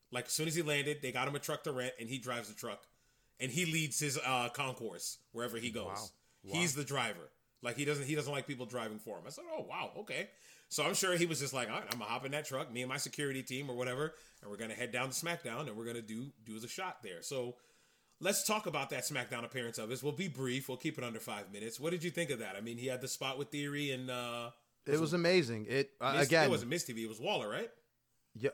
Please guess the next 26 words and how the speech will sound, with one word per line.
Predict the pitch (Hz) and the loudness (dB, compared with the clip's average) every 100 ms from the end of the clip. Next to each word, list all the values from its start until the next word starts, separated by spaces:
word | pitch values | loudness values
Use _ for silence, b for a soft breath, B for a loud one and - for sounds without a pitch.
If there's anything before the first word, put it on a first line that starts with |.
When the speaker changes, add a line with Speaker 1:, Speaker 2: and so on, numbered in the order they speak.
| - | 2
Speaker 2:
uh, | 127 | 6
no, | 143 127 90 | 8 6 4
it | 120 | 2
was, | 127 113 | 2 4
uh, | 127 120 117 | 6 6 6
him | 110 147 | 4 2
and | 120 | 4
Theory. | 139 107 85 _ _ _ _ _ _ _ - B - | 4 4 0 _ _ _ _ _ _ _ -20 B 2
Speaker 1:
Yeah, | 214 160 | 4 6
but | 147 | 2
who | - 190 190 | 0 0 2
was? | 180 - | 2 2
Oh | 208 | 2
no, | 180 | 4
McAfee. | 135 185 165 131 110 | 6 4 4 -2 -4
It | 110 | -4
was | 113 | 0
McAfee | 165 185 | 2 2
and | 147 | 6
Speaker 2:
McAfee, | 156 151 | 8 8
Speaker 1:
Theory | 156 151 | 6 6
Speaker 2:
yeah, | 151 123 | 8 8
Speaker 1:
at | |
Speaker 2:
it | 120 | 6
was, | 123 | 2
Speaker 1:
first, | - | 0